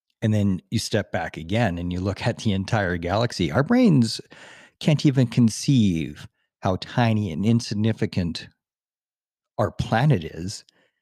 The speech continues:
and divide that by eight billion, and that's how tiny and insignificant <laughs> you are. And yet you get so worked up about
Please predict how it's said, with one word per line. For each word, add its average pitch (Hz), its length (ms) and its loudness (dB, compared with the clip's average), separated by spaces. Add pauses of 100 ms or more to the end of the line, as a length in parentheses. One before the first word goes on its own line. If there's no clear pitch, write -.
(400)
and 110 400 2 (320)
divide 127 460 2
that 113 360 -2
by 98 320 0 (120)
eight 139 240 2 (280)
billion, 113 560 4 (140)
and 117 100 2
that's 120 180 0
how 160 160 0
tiny 135 420 2
and 113 80 4
insignificant - 1300 -2
<laughs> - 0 -
you 123 380 2
are. - 300 -8 (760)
And 185 100 6
yet 226 140 4
you - 60 -12
get 233 200 -6
so 311 180 -2
worked 320 360 -2
up 381 220 -4
about 170 320 2